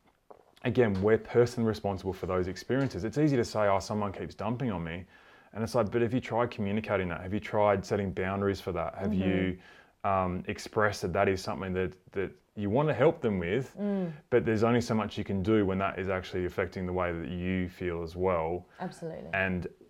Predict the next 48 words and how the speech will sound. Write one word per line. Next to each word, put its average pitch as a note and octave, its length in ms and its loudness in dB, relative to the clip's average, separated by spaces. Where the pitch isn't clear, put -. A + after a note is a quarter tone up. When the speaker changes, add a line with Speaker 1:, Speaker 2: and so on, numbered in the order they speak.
Speaker 1:
and A#2 160 2
that D3+ 140 4
can E3+ 140 2
be C#3 100 6
a - 20 8
great G#2+ 280 6
example F#2+ 360 -2
to - 80 -8
others. A#2+ 280 4
So - 80 -4
there's A#2 120 0
no C3+ 160 0
need B2 320 2
to A2+ 80 -4
feel G2 300 0
guilty A#2 540 2
for B2+ 360 4
that, F2+ 340 0
that G2+ 120 0
I, G2+ 300 2
I G2 60 -2
had G2 240 0
to F#2 160 0
put B2 160 0
more G2+ 200 0
space F#2+ 320 2
between F#2+ 360 -6
me F#2 160 0
and F2+ 80 -2
this F2+ 120 -6
person, F#2+ 400 -4
or E2+ 40 -6
me F#2 160 -4
and F2+ 100 -4
this F2+ 140 -8
organization. F2 680 -2
It's - 160 -14
just - 320 -4
that F#2 240 -2
that G#2+ 220 4
is G2 200 4
you G#2+ 160 6
taking G2 400 -2
personal G2 440 -2
responsibility F#2 800 -2
for - 160 -10
your G#2 360 6
well-being, F#2 600 2